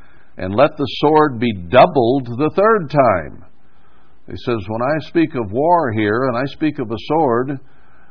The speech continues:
let's double it, let's triple it. Let's be sure you get the point. There's gonna be a lot of people dying. It is the sword of the great men that are slain." Now notice this,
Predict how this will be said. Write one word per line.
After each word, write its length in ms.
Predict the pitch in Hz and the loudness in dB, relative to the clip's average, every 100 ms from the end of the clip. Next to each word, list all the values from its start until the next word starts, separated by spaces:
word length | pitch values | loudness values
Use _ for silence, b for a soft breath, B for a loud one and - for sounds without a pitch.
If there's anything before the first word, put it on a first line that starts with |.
| b - - - | b -18 -16 -8
let's 420 | 113 123 - - | -4 -4 -6 -8
double 380 | 117 117 110 123 | 0 0 2 0
it, 180 | 175 - - - | -2 -4 -16 -6
let's 300 | 113 117 - | -4 -4 -2
triple 400 | 143 131 120 127 | 0 0 0 -2
it. 240 | 180 - - - - - - - - | -2 -6 -16 -16 -16 -16 -18 -18 -16
Let's 320 | - 104 117 - 117 | -8 -6 -6 -8 -6
be 100 | 131 131 | -2 -2
sure 240 | - 147 | -2 0
you 160 | 120 110 | 0 0
get 240 | 131 131 | -2 -4
the 80 | 95 | -10
point. 500 | - 156 113 101 101 | -2 0 0 -4 -6
There's 160 | 98 - | -10 -8
gonna 160 | 131 117 | -6 -2
be 100 | 110 | -2
a 80 | |
lot 200 | 107 123 | 0 0
of 80 | 104 | -2
people 500 | 123 113 92 95 95 95 | -4 -6 -6 -8 -10 -4
dying. 520 | 95 95 80 65 - - - - b b b b b b b b b b - | 0 2 0 -8 -14 -18 -18 -18 b b b b b b b b b b 0
It 180 | 123 | 2
is 200 | 143 139 98 | 4 2 0
the 160 | 120 - | -4 2
sword 320 | 160 185 185 | 4 4 4
of 140 | 156 104 | 2 0
the 100 | 120 | -2
great 380 | 110 151 165 123 | 0 2 2 0
men 580 | 127 120 123 127 - | 0 0 0 -2 -4
that 200 | 120 123 | -2 0
are 180 | 120 117 107 - | 2 0 -2 -4
slain." 800 | 135 156 131 98 90 101 101 92 | 2 2 2 -2 -4 -8 -8 -6
Now 120 | 117 | -2
notice 380 | 151 165 139 - | 0 0 -2 -2
this, 520 | 143 101 87 - - | -2 -2 -4 -10 -16